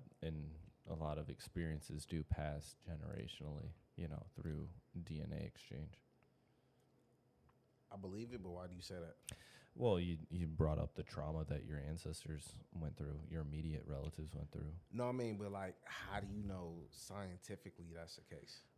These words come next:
Speaker 1: Um, what is it called? There's an, there's a epigenetics. Um,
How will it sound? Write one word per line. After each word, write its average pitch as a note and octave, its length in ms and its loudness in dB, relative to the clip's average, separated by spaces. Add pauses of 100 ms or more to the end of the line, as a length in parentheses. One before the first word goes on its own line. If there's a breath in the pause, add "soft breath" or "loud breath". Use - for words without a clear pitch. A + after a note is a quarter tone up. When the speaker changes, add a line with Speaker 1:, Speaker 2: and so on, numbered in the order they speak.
Speaker 1:
Um, E2+ 640 2
what F2 180 2
is G2 220 0
it F2 140 -2
called? D2+ 340 -2
There's E2+ 220 0
an, D#2+ 160 0 (100)
there's E2+ 300 2
a D2 340 0 (840)
epigenetics. D2+ 920 0 (400)
Um, D2+ 280 0